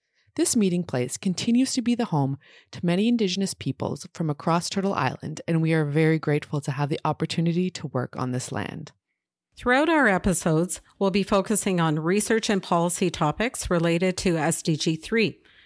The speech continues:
Speaker 2: good health and well-being, and S D G eleven,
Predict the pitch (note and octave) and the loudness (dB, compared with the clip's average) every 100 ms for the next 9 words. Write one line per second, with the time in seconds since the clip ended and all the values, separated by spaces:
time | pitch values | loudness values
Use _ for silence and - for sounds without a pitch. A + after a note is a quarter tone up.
0 | _ _ _ - G#3 G#3 F#3+ E3+ F3 - | _ _ _ 0 0 2 2 4 0 -4
1 | - F3+ E3+ E3+ E3 D3 C3+ F3 C4 _ | -2 0 4 2 2 0 0 -4 -6 _
2 | _ _ _ - F3 E3+ E3 - E3+ - | _ _ _ -2 0 2 0 0 0 0
3 | D#3+ D3 D3 - _ D3 F#3+ D4 G3 C#3 | -2 -2 -4 -8 _ -2 2 2 2 0
4 | B2 | -4